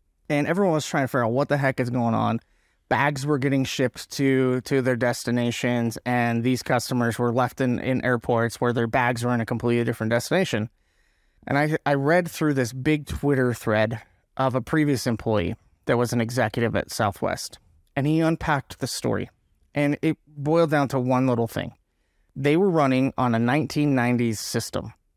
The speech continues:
and still are today, because executive leadership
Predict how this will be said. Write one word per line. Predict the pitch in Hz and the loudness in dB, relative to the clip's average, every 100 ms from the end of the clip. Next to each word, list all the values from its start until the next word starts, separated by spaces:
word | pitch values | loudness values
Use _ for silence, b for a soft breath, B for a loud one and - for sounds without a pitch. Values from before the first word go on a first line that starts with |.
| _ | _
and | 139 123 | -4 -2
still | - - 131 113 | -4 0 2 4
are | 107 | 2
today, | - 104 95 - _ _ _ _ | 0 -4 -4 -8 _ _ _ _
because | - 131 143 127 | -6 0 0 0
executive | 127 147 147 147 127 | 0 0 2 0 0
leadership | 135 123 - 127 | 0 0 0 -2